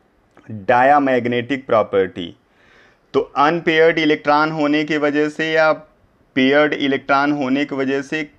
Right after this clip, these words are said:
क्या उसका बिहेव बदलता है जिससे वो एक्सटर्नल मैग्नेटिक फील्ड में अलग-अलग बिहेवियर शो करने लगता है,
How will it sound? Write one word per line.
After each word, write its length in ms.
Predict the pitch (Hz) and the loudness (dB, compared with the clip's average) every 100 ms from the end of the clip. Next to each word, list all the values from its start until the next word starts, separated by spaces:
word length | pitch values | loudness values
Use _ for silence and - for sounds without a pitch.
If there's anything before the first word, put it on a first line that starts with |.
| _ - | _ 0
क्या 240 | 131 147 | 2 2
उसका 380 | 147 139 - 147 | 0 -4 -2 0
बिहेव 480 | 127 127 135 135 135 | 0 -4 -2 -2 0
बदलता 500 | 131 127 127 127 139 | 0 0 0 0 -2
है 260 | 147 139 | -2 -4
जिससे 380 | 120 123 - 143 | -6 -10 -6 -6
वो 360 | 131 135 160 - _ _ _ - | -4 -6 -6 -12 _ _ _ -4
एक्सटर्नल 680 | 123 123 - 135 135 143 143 | -4 -4 -4 -2 0 0 0
मैग्नेटिक 600 | 135 131 127 123 143 139 | -2 -2 -2 -4 -6 -6
फील्ड 320 | 156 139 135 | -4 -4 -2
में 220 | 143 143 | -4 -2
अलग-अलग 560 | - 127 131 135 131 117 | -2 0 0 -2 -2 -4
बिहेवियर 580 | 123 127 120 120 135 139 | -6 -2 -2 0 -2 -2
शो 260 | - 135 | -6 -6
करने 320 | 131 127 127 | -2 -2 -2
लगता 300 | 123 120 120 | -2 -4 -4
है, 240 | 117 120 | -6 -6